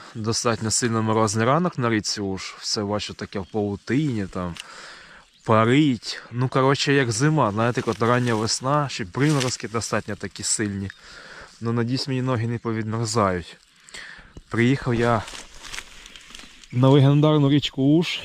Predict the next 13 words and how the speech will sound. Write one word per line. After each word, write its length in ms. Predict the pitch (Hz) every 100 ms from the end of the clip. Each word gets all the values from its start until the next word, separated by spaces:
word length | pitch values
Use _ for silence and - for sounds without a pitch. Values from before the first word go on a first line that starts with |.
| -
і 220 | 110 107
знаходжусь 580 | 101 107 139 110 110 -
я 200 | 107 98 - - -
напроти, 640 | - 113 113 117 - 107 90 - - - - - - - - - - -
виходить, 600 | 110 - 113 104 101 - -
дому 480 | 110 127 120 117 101 -
відпочинку 800 | 107 110 - - 143 151 147 131 -
біля 240 | 110 110 107
Бардівської 640 | 104 110 104 - 104 104
плотини 500 | - 101 - 95 85 - - - - - -
на 180 | 98 104
річці 360 | 104 107 - 101
Уж. 360 | 95 87 -